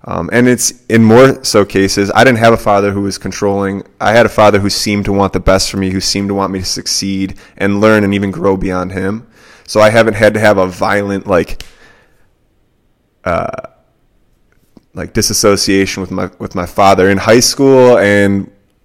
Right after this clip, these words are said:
early twenties, uh, there was a rejection of any of the rules, and, uh, I, you know, I, I did, I would conform in some ways, but I would rebel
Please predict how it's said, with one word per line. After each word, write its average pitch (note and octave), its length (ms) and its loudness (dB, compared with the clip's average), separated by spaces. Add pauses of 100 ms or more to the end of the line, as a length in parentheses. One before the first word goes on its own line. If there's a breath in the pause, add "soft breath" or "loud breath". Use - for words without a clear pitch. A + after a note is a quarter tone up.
(120)
early A#2 260 4
twenties, A2 960 -4
uh, G2 80 -2
there G#2 140 -2
was G2 160 -4
a F2 60 -6
rejection F#2 1000 -6
of F#2 120 -6
any G2 220 -6
of G2 100 -4
the F#2 100 -6
rules, G#2+ 760 -2 (680 soft breath)
and, F#2 380 -2
uh, F2+ 420 -2 (3500)
I, F#2+ 160 0
you G#2+ 120 -2
know, F#2 380 -6
I, - 220 -10
I G2+ 80 -2
did, G#2+ 420 -2 (520)
I A2 200 -2
would A2 120 -2
conform A2 420 0
in A#2 60 -2
some A#2 220 -2
ways, A#2+ 220 0
but A2 140 0
I G#2+ 120 6
would G#2 220 2
rebel G2+ 640 0